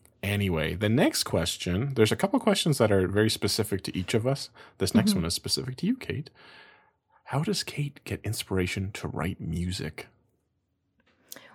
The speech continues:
Speaker 2: Well,
Speaker 1: I think this is
Speaker 2: could
Speaker 1: from one of my students.
Speaker 2: Oh, nice. That's great. Um,
Speaker 1: Yeah.
Speaker 2: I have been asked this question a lot, and I could easily fill, like, an entire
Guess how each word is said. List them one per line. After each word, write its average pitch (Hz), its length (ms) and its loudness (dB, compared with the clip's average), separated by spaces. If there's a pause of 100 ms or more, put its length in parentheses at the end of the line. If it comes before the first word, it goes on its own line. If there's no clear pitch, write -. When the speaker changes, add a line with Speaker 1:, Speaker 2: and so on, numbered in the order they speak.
(140)
Speaker 2:
Well, 180 240 6
Speaker 1:
I 214 80 2
think 131 180 -4
this - 120 -6
is - 60 -4
Speaker 2:
could - 120 -2
Speaker 1:
from 90 140 -2
one 87 120 -4
of 85 100 -6
my 80 280 -4 (160)
students. - 540 -8 (580)
Speaker 2:
Oh, 294 240 12
nice. - 500 0
That's 202 220 -6
great. - 460 -16 (420)
Um, 196 520 0 (440)
Speaker 1:
Yeah. - 60 -20 (760)
Speaker 2:
I 247 600 10
have 220 180 -2
been 233 120 6
asked 269 220 4
this 320 120 -4
question 233 320 2
a 226 100 4
lot, 160 380 0
and 170 100 -2
I 165 100 -2
could 180 240 -6
easily 196 440 -2
fill, 160 560 0
like, 156 200 -8
an 156 120 -6
entire 160 800 0